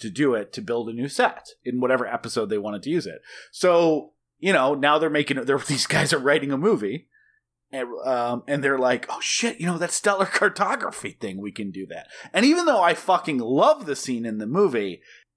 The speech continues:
that's the way they were thinking. They, they weren't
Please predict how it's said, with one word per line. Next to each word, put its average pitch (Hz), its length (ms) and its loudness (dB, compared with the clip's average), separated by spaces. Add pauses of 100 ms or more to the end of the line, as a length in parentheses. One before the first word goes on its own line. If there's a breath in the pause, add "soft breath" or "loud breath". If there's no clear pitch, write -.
that's 233 400 0
the 269 100 -2
way 226 220 4
they 185 160 2
were 160 160 0
thinking. 123 580 -4
They, 170 320 4
they 160 200 2
weren't 185 480 2